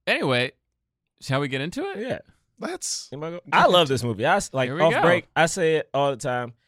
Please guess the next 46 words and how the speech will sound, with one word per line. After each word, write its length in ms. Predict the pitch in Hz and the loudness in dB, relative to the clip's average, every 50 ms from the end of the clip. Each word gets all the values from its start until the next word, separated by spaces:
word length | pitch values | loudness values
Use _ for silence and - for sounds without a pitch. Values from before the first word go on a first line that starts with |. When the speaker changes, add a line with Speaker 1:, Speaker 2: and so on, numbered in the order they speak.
| _ _ _ _ _ - | _ _ _ _ _ -8
Speaker 2:
It's 140 | 123 110 104 | -6 -4 0
not 240 | 135 156 180 - - | 0 0 0 0 -2
the 60 | 143 | -4
best 280 | 113 151 151 143 - 143 | 0 2 0 0 0 -4
movie, 440 | 135 131 131 123 127 127 123 117 - _ _ _ _ _ _ _ _ _ | -6 -6 -6 -4 -6 -6 -8 -10 -12 _ _ _ _ _ _ _ _ _
but 80 | 101 - | -6 -4
I 60 | 123 | -4
just 180 | 120 120 117 92 | -2 -4 -4 -6
like 320 | 95 92 101 101 90 - | -6 -6 -6 -6 -6 -8
it. 140 | - - - _ _ | -14 -20 -20 _ _
You 100 | - 127 | -8 -4
know 100 | 120 127 127 | -2 -2 -2
what 80 | 123 | -2
I 20 | 123 | -2
mean? 240 | 123 123 127 131 - - | -2 -2 -4 -4 -6 -6
Again, 300 | 135 127 120 147 131 120 - | -6 -4 -2 -2 -2 -2 -2
I 100 | 120 131 | -2 -2
send 240 | - - 165 151 151 | -2 -4 -6 -6 -6
this 80 | 151 - | -6 -6
to 120 | - 147 | -6 -4
my 120 | 135 135 135 | -2 -2 -2
boy 300 | 117 139 143 143 139 139 | -2 -2 -2 -2 -4 -4
Ryan 680 | - 101 113 117 123 127 131 131 131 135 139 143 - _ - | -6 -2 0 0 0 0 0 -2 -4 -6 -8 -12 -16 _ -14
and 100 | 107 101 | -10 -6
Marcus 440 | 107 117 117 113 - 120 101 - - _ _ _ _ - | -4 -4 -4 -4 -4 -8 -14 -14 -16 _ _ _ _ 0
every 460 | 139 156 139 135 160 156 156 160 - _ _ _ _ _ | 0 2 0 -2 -4 -6 -6 -8 -12 _ _ _ _ _
single 360 | - - - 151 131 131 131 | -12 -8 -6 -6 -6 -6 -8
<laughs> 20 | |
Christmas. 840 | - - - - - - - - - - - - - - - - - - - - - _ _ _ _ _ - - - - - - - _ - | -8 -8 -8 -6 -6 -4 -6 -6 -6 -8 -10 -10 -10 -12 -14 -18 -20 -20 -20 -20 -20 _ _ _ _ _ -20 -20 -20 -20 -20 -20 -14 _ 2
Like, 240 | 190 165 160 151 156 - | 4 4 4 4 2 2
I 60 | 139 | 2
Speaker 1:
What 40 | 160 | 2
do 60 | 220 | 2
you 60 | 247 | 2
Speaker 2:
just 60 | 247 247 | 0 0
Speaker 1:
mean 80 | 240 | 0
you 80 | 214 160 | 0 0
send 420 | - - - - - - 175 190 170 | 0 -2 -6 -4 -2 -2 -2 -2 -2
it 80 | 156 | -4
Speaker 2:
Because 160 | 117 - 190 | -2 -2 0
Speaker 1:
to 40 | 156 | 2
Speaker 2:
basically, 280 | 170 214 240 - 262 240 | 4 2 2 2 2 2
like, 120 | 196 165 | 2 2
they 100 | 180 - | 2 2
always, 420 | - 156 165 165 160 165 160 - - | 2 4 6 6 6 4 2 0 0
like, 200 | 147 143 135 | 0 0 -2